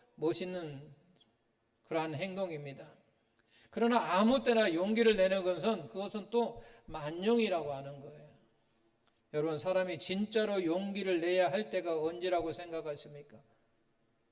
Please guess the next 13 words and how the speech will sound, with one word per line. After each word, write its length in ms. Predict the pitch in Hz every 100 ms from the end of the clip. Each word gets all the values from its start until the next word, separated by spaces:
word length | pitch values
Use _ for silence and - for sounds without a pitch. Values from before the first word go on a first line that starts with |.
| _
정말로 540 | - 254 285 277 269 220
용기를 500 | 180 208 214 214 185
내야 300 | 180 180 165
할 200 | 170 -
때, 260 | 185 - - - _ _ _ _ _ _ _ _ - - -
절망이 640 | - 165 185 185 175 160
찾아올 560 | - 202 202 196 175 180
때 280 | 160 151 147
용기를 500 | 165 175 175 170 147
낼 180 | 156 156
수 200 | - 151
있어야 440 | 151 - 151 143
됩니다. 400 | 143 135 135